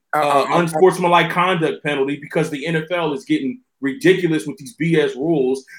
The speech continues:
Speaker 2: then you would have been like, "Oh, you should have been in better coverage, or you shouldn't have pushed him that hard." Like, we're, we're, we, we are not satisfied with anything.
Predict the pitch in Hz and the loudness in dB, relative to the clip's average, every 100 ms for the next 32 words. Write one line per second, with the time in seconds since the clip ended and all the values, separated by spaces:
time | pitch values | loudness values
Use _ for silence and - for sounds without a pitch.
0 | - 165 185 185 165 170 165 143 147 151 | -2 2 4 4 4 4 2 2 2 2
1 | 135 156 - 151 139 135 - - 143 160 | 2 -4 -2 4 6 4 0 -8 0 2
2 | 160 160 151 139 165 156 131 123 135 156 | 4 2 0 0 0 0 0 -2 -4 -4
3 | 156 165 139 - 170 160 135 127 117 123 | -6 -6 -8 -4 -4 -4 -6 -6 -6 -6
4 | 101 92 _ _ _ _ - 180 170 - | -6 -10 _ _ _ _ 0 0 0 -4
5 | _ _ _ _ _ - 156 262 370 - | _ _ _ _ _ -4 0 2 0 -6
6 | 165 165 _ _ _ - 156 277 277 - | -16 -18 _ _ _ -4 2 4 2 2
7 | 180 302 269 185 320 302 277 247 - 165 | 6 6 6 2 2 2 2 0 -4 -10
8 | - 208 240 247 254 247 254 226 143 190 | 0 2 2 -2 -4 -2 -2 -4 0 0
9 | 196 175 185 165 - 104 - | 0 -2 -2 -2 -4 -6 -6